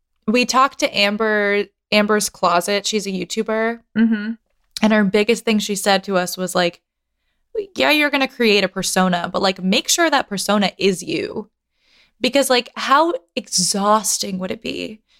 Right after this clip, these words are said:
Speaker 1: to be creating content every single day as someone who's literally not you? You're pretending every day because you think it's what someone else
Speaker 2: Yes.
Speaker 1: wants. That's so exhausting 'cause it's already <laughs> tiring to post content
Speaker 2: It,
Speaker 1: constantly.
Speaker 2: yeah.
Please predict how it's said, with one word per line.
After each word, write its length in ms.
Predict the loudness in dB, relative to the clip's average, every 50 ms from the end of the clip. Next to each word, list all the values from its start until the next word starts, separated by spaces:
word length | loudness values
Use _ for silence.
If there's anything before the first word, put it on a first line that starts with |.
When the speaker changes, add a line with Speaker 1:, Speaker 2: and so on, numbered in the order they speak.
| _ _
Speaker 1:
to 80 | -2 -2
be 100 | -2 -2
creating 440 | -4 -4 0 0 2 2 2 0 -4
content 460 | -2 0 0 0 0 -4 -8 -10 -8 _
every 260 | -6 -4 -2 -2 -2
single 340 | -2 -2 -2 -4 -2 -2 -4
day 340 | -4 -2 -2 0 0 -2 -2
as 180 | -2 -2 -2 0
someone 360 | -2 -2 -2 -4 -4 -6 -4 -4
who's 240 | -4 -4 -4 -4
literally 580 | -4 -4 -2 0 2 2 2 0 -2 -2 0 0
not 280 | 0 0 -2 -4 -6 -8 _
you? 380 | -8 -8 -6 -6 -10 -10 -10 _ -2
You're 160 | 0 0 0
pretending 840 | -2 _ 0 0 0 0 -2 0 0 0 2 2 0 -2 -2 -2 0
every 360 | 0 -2 0 0 -2 -2 0
day 440 | 0 0 -2 -2 -4 -6 -6 -6 -10 _ _ _ _
because 240 | -2 2 2 2 2 0
you 100 | -2 -4
think 400 | -4 -2 0 0 0 0 -2 -4
it's 160 | -6 0 -2
what 160 | -2 -2 0
someone 220 | 0 0 0 0
else 200 | 0 -2 -2 -2
Speaker 2:
Yes. 540 | -2 0 2 4 4 2 2 0 -2 -4 -8
Speaker 1:
wants. 0 | -10 -16 -20 -20 -20 -20 -20 _ _ _ _ _ _
That's 440 | -2 0 2 2 2 0 -2 -10 -14 -12 _
so 560 | -4 -4 -2 -2 -2 0 2 2 2 2 2
exhausting 460 | 0 0 0 0 0 2 0 -4 -6 -6
'cause 120 | -4 -6
it's 140 | -4 2 2
already 320 | 2 4 2 0 -2 -2
<laughs> 0 |
tiring 640 | -4 -2 0 0 2 2 2 2 2 2 -2 -4 -6
to 140 | -6 -8
post 480 | -8 -2 -2 0 2 2 2 0 0 0
content 400 | 2 2 0 0 0 0 2 2
Speaker 2:
It, 120 | 2 2
Speaker 1:
constantly. 540 | 2 2 4 4 4 4 4 4 4 2 2
Speaker 2:
yeah. 60 | 0